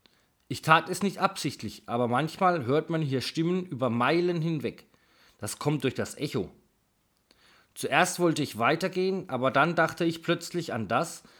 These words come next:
was Menauris mir gesagt hat, und fand, dass ich besser alles wissen sollte.“ „Oh“, sagte Tjuri wieder, der nun gar nicht mehr wusste, ob er verblüfft,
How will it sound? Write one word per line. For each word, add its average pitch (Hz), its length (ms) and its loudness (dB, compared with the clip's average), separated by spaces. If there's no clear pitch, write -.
was - 180 -2
Menauris 139 600 2
mir 156 120 0
gesagt 139 480 -4
hat, - 180 -14
und 117 140 -8
fand, 170 480 -2
dass 151 200 -2
ich 160 180 -6
besser 143 360 0
alles 120 340 -4
wissen 139 220 -6
sollte.“ 87 400 -10
„Oh“, 135 600 4
sagte - 380 -6
Tjuri 101 360 -4
wieder, 92 260 -8
der 110 100 -2
nun 120 140 0
gar 120 200 2
nicht 151 180 -4
mehr 117 160 2
wusste, 165 420 -2
ob 123 120 -2
er 127 100 4
verblüfft, 135 640 -4